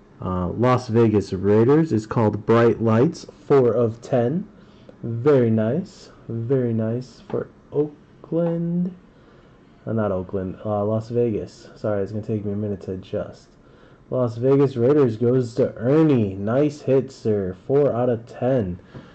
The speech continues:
Smoking hot cards.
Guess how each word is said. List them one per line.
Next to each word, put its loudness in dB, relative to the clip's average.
Smoking 2
hot -2
cards. -8